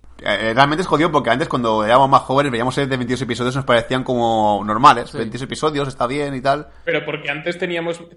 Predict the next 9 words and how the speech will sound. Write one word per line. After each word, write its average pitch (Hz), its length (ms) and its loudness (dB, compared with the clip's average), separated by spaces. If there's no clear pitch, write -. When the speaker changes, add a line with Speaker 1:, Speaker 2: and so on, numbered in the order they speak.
Speaker 3:
porque 156 180 -6
antes 170 240 -4
no 185 140 -2
tenías 170 420 -4
un 170 140 -8
amplio 165 280 -4
abanico 156 380 -4
de 156 80 0
posibilidades. 143 1120 -10